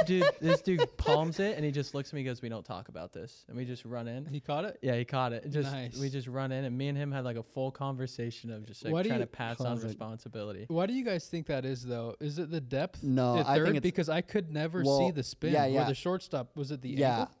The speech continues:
Speaker 3: yeah, yeah. I was gonna say that, that I would say at third base, typically, you're playing in a lot of the times, so you're in front of, like, everybody else. And the ball's hit, and typ-, typically it's further back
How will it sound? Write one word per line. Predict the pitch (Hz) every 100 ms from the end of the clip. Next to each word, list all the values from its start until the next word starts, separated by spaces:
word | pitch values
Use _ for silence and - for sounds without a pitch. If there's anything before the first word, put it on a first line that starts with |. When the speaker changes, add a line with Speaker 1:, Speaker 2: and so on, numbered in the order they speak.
| 143
Speaker 3:
yeah, | 147 139
yeah. | 127 107
I |
was | 147 170
gonna | 151
say | 131
that, | 123 110 -
that | 127 120
I | 123
would | 123
say | 127
at | 135 147 -
third | 160 135
base, | 117 127 160 - - _
typically, | - 160 - 135 113 107 104 - _ _ _
you're | 123 123
playing | - 156 147 131 127 - - -
in | 139 123
a |
lot | 113 113 123
of |
the | 131 131
times, | 151 160 196 - -
so | 143
you're | 131 160
in | 143
front | - 147 135
of, | 110
like, | 104 -
everybody | 123 139 135 123 113
else. | 104 87 - - _ - _
And | 139 139
the | 123
ball's | 147 165 156
hit, | 160 147 -
and | 127
typ-, | 185 185 - -
typically | - 254 233 160 135
it's | 127 120 - -
further | 165 147 117
back | 98 131 117 - -